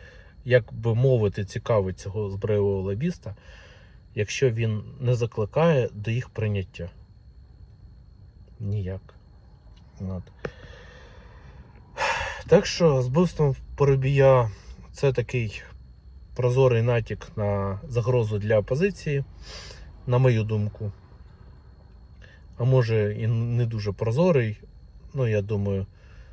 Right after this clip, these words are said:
всі починають потрошечку розуміти, що, е, спочатку у Львові вбили, е, жінку, яка, е, закликала до використання української мови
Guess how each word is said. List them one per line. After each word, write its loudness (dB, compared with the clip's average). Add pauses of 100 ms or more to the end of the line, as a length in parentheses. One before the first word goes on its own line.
(140)
всі -2
починають -2
потрошечку -6
розуміти, -4
що, -10 (640)
е, 0
спочатку 2
у -2
Львові 0
вбили, -2 (1700)
е, 6 (1080)
жінку, 2
яка, 4
е, 0 (760)
закликала 0
до 0 (1300)
використання 2
української -2
мови 0